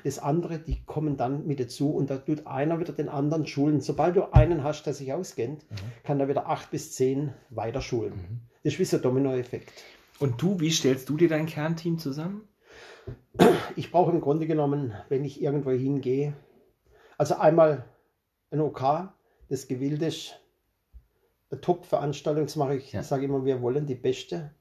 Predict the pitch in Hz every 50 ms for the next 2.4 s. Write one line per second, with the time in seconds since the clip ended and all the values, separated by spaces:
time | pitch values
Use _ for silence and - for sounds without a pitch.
0 | _ _ _ - - 143 139 135 135 - - 143 143 147 147 143 143 147 147 -
1 | 220 208 - _ _ - 135 123 - 147 135 - - 151 147 - - 139 123 120
2 | - - - - - - 139